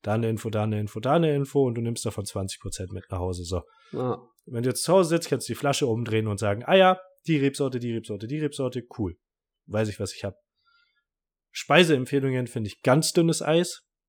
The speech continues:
Speaker 1: weil, äh, es gibt so filigrane Unterschiede bei Speiseempfehlungen. Das kommt schon drauf an, was du für eine Beilage daneben hast. Und das kann dir ein Weinetikett nicht sagen.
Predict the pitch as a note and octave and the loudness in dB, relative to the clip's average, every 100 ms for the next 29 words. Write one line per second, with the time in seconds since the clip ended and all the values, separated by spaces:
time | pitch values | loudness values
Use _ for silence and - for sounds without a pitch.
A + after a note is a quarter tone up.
0 | _ _ - A2 G#2+ - _ - - - | _ _ 2 2 2 -2 _ -20 -20 -20
1 | _ - F#2+ - A#2 - - D3+ C#3 C#3 | _ -8 -4 0 0 0 2 6 8 6
2 | - A#2+ A#2 A#2 A#2 C3 C#3 C#3 C#3 C3 | 2 2 2 2 6 6 6 4 2 2
3 | B2+ - B2 A#2 A2 A2 G#2 - A2 A2+ | 2 2 0 0 0 -2 -4 -2 2 2
4 | G#2+ F#2+ G2+ A2+ G#2+ G#2+ A2 A2 - - | 0 -4 -6 -4 -2 -2 -2 -4 -8 -20
5 | _ _ - - D3+ E3+ E3 D#3 C3 C3 | _ _ -6 2 6 4 6 4 6 2
6 | - D#3 D3+ C3 - - A#2 A2+ C#3 E3+ | 4 4 6 4 2 0 0 2 6 8
7 | C3+ A#2 A#2 A2+ A2+ A2+ G#2 A2+ - - | 8 6 4 2 2 0 0 -2 -4 -10
8 | _ _ - A2 - C3+ D3 D3 B2+ A2+ | _ _ -12 -10 -4 2 4 6 4 2
9 | B2 C3+ A#2+ A2+ - G#2+ B2 - - G#2+ | 2 4 2 0 -4 0 0 0 2 2
10 | G2+ | 2